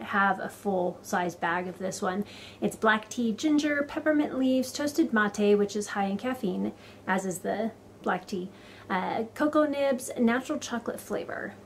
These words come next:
Super yummy, one of my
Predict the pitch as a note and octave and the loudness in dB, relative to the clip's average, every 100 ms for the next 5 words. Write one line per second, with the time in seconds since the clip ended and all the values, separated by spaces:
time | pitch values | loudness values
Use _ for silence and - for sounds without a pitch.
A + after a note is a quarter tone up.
0 | - - - - - - - - - A#3 | -20 -20 -20 -20 -20 -14 -12 -10 -4 -4
1 | E4 D#4+ E4 B3+ G3+ G3 F#3+ F#3+ A3 A#3+ | 2 4 4 4 2 2 0 0 -2 -2
2 | G3+ G3 G3+ A3+ B3+ D4 | -2 0 0 -2 -4 -4